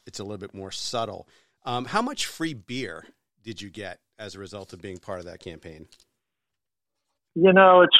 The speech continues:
Speaker 2: funny. They, um, they never really sent free beer, but, uh, but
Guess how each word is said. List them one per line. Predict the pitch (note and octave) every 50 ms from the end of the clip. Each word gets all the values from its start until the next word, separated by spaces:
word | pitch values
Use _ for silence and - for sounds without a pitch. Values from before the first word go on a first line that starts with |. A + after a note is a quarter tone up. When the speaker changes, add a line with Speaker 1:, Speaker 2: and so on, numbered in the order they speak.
| -
Speaker 2:
funny. | - A3 A3+ G#3+ G#3 F3+ D3+ C3
They, | D3+ D3+ D3 D3 D3 D3
um, | C#3+ C#3+ C#3 C#3 C3+ C3 C3 C#3 _ _ D3
they | C3+ E3 E3+
never | F3 G3+ G#3 A3 C4 B3
really | A3+ G#3 G3 F3+ D#3 - - -
sent | F3+ E3+ D#3 - - -
free | E3+ E3 D3+ C#3 A#2+ C#3
beer, | D3+ D3+ D3 D3 C#3 C3
but, | A2+ A#2 B2+ B2+ B2+ B2 - _ D#3
uh, | C#3+ B2+ B2+ B2+ B2 B2 B2 B2 -
but | C3 C#3 C#3